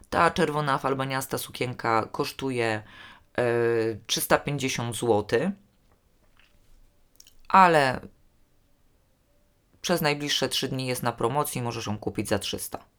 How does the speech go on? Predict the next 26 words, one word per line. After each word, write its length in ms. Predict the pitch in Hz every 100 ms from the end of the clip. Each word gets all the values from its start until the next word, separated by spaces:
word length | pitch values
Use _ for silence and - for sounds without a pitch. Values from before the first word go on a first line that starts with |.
| _ -
Jeśli 280 | 196 -
promocję 380 | - 135 123 156
zakładasz, 440 | 175 - 101 - 403
jeśli 220 | 403 202
nie, 160 | 180
to 100 | 175
kończysz 320 | - 113 117 -
na 100 | 98
tych 140 | 104
trzystu 260 | - 113 117
pięćdziesięciu 520 | 113 113 - 95 -
złotych, 340 | - - -
tak? 260 | - 156 - - -
Czyli 160 | - 131
później 540 | - 170 160 151 185
trzeci 280 | - 151 -
punkt 260 | - 170 -
to 100 | 139
ramy 280 | 147 156 - _ _
czasowe, 460 | 190 185 160 147 135
cenowe. 540 | - 113 101 113 180 - _ _ _ _ _ _ _ _ _ _ - - - - - _ -
I 360 | 196 196 - - _ _ _ _ _ _ _ _
w 100 | _
czwartym 460 | - 151 147 143 139
punkcie 600 | 143 139 - 202 233 302
lecimy 720 | 151 151 - 185 185 185 185